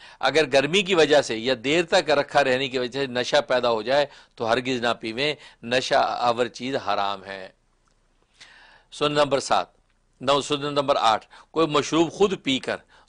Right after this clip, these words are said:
दूसरों को बकिया देना हो तो दाएं जाने वाले का हक होता है। हवाला तिरमिजी शरीफ। आपने पिया, दाएं वाले को दिया, उसने दाएं वाले,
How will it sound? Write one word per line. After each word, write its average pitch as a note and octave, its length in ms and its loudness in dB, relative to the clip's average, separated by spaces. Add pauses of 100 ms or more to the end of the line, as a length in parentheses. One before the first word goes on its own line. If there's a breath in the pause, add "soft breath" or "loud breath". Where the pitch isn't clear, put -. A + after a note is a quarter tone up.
दूसरों C#3+ 360 -2
को D3+ 120 4
बकिया C3 400 2
देना A#2 260 0
हो C3+ 340 2 (220 loud breath)
तो C3 100 -4
दाएं C#3+ 340 4
जाने C#3 320 2
वाले B2 300 2
का B2+ 120 -2
हक A#2+ 260 0
होता A2 300 -6
है। A2+ 340 -2
हवाला A#2+ 400 0
तिरमिजी A#2 460 -6
शरीफ। A2+ 340 -8 (300 loud breath)
आपने B2 340 2
पिया, C3+ 380 2 (300 loud breath)
दाएं A#2 240 0
वाले A#2+ 200 0
को A#2 140 -8
दिया, A#2+ 220 -4
उसने B2 240 -8
दाएं A#2 220 -2
वाले, A2+ 120 -8